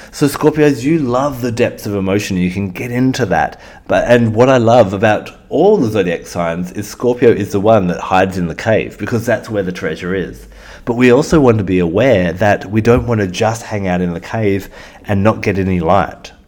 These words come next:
And sometimes facing our fears and doing,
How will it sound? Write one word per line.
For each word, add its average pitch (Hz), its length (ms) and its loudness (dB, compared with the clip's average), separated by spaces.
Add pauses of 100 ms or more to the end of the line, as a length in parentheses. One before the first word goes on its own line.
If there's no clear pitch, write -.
(100)
And 104 380 0
sometimes 113 580 -2
facing 104 460 -2
our 92 80 0
fears 98 460 0
and 95 160 -4
doing, 92 400 0